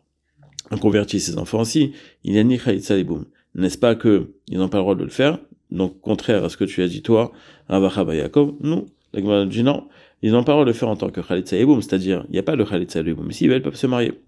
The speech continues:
Dit la Gemara, mais pourtant, il est marqué à Filou. C'est-à-dire quoi, à Filou ? Si tu m'avais dit que Béhémet, ils n'avaient pas le droit de se marier. Donc, je peux comprendre que la Havamina, bien que quand il y en a un qui est né d'une grossesse non juive,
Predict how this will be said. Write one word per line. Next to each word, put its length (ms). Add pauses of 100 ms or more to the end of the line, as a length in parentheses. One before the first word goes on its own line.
(140)
Dit 140
la 80
Gemara, 320
mais 80
pourtant, 240
il 40
est 40
marqué 220
à 40
Filou. 320 (480)
C'est-à-dire 220
quoi, 120
à 40
Filou ? 340 (360)
Si 260
tu 160
m'avais 260
dit 220 (420)
que 80
Béhémet, 340
ils 140
n'avaient 240
pas 100
le 60
droit 120
de 100
se 140
marier. 300 (100)
Donc, 120
je 100
peux 160
comprendre 440
que 300
la 200
Havamina, 500 (400)
bien 360
que 120
quand 320
il 60
y 80
en 100
a 60
un 200
qui 220
est 40
né 200
d'une 220
grossesse 680
non 260
juive, 380